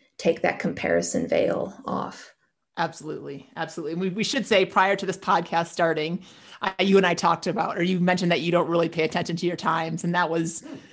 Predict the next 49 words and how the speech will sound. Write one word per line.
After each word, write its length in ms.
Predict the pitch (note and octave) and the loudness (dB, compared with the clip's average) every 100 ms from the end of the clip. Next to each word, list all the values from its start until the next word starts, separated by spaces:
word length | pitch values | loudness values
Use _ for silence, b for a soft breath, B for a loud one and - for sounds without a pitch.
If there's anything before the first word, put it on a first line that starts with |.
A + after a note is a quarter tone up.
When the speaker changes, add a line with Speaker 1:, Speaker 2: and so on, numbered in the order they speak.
| B B | B B
Speaker 2:
me 180 | A#3+ B3+ | 6 6
too. 240 | A#3+ A3 | 6 6
I 60 | F3 | 8
mean, 180 | F#3 F#3 | 4 4
certainly, 320 | G#3+ F#3+ E3 | 2 2 0
yes, 200 | F3 - | 0 -2
I 100 | D3+ | -2
noticed, 360 | E3 E3 D#3+ | -2 -4 -4
like, 140 | D3+ E3 | -6 -4
my 80 | D3 | -2
average 300 | D3+ D3 D3 | -2 -2 -8
splits 340 | - C3 - | -6 -6 -4
and 80 | D#3 | -4
that 160 | D3 | -4
kind 140 | E3 D3 | -4 -6
of 100 | - | -6
thing. 200 | D#3 D#3 | -6 -4
But 120 | D3+ | -4
if 100 | D3+ | -4
you 100 | D3+ | -2
asked 180 | C3+ - | -2 -2
me 80 | D3 | -6
what 80 | |
my 100 | C#3+ | -6
P 220 | C3+ - D3 | -6 -4 -2
R 180 | D#3 | -2
was 220 | E3 D#3+ D#3 | 0 -2 -2
in 60 | |
the 80 | C#3 | -6
ten 260 | - D3+ D3 | -8 -8 -6
K, 220 | C#3+ D#3+ | -4 -2
like, 220 | C#3 C3+ - _ | -2 -6 -16 _
I 100 | E3+ | -12
couldn't 280 | - G3 A3+ | -10 -14 -12
tell 200 | - - | -12 -10
you, 240 | B2+ E3+ - | -8 -10 -6
or, 100 | G3 | 0
you 120 | A3 | 4
know, 200 | G3 F#3+ | 4 4
<laughs> 60 | G#3+ - | 4 6
like, 180 | A#3 | 4
it's 140 | G#3+ - | 2 -2
just 160 | A3 | 2
not, 180 | A#3 G#3+ | 4 8
Speaker 1:
Oh 120 | A3+ | 10
my 160 | A3 G3+ | 10 8
gosh. 460 | G3 F#3 A3 - - B B | 6 4 2 0 -8 B B
Speaker 2:
you 60 | - | 0
know, 280 | F#3+ G3 | 2 2